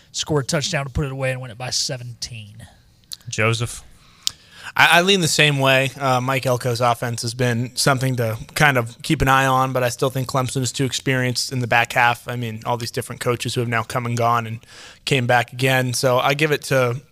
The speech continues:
Speaker 3: Clemson also. I say seventeen as far as the win goes, probably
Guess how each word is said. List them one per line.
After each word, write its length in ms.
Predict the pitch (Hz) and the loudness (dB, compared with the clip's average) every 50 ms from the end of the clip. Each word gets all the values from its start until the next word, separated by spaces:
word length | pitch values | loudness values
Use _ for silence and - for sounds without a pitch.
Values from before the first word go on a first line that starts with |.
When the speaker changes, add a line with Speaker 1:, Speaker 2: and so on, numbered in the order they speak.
| _ _ _ _ - - | _ _ _ _ -20 -10
Speaker 3:
Clemson 340 | - - 151 143 - - 135 | -2 0 0 2 2 2 2
also. 300 | 131 131 131 - 143 135 | 2 4 2 4 4 2
I 80 | 131 | 2
say 140 | 127 - 139 | 2 0 -2
seventeen 640 | 120 - 127 123 123 120 117 - 123 120 120 120 120 | 0 0 0 0 -2 -4 -4 -4 -4 -4 -4 -4 -4
as 100 | 127 120 | -4 -6
far 220 | - - 131 123 120 | -2 0 0 0 0
as 100 | 117 117 | 0 -2
the 80 | 117 | -4
win 180 | 113 120 120 120 | -4 -4 -4 -2
goes, 260 | 117 117 117 117 - | 0 0 0 0 -2
probably 380 | - - 127 123 120 123 113 | -2 -2 -2 0 0 -2 -4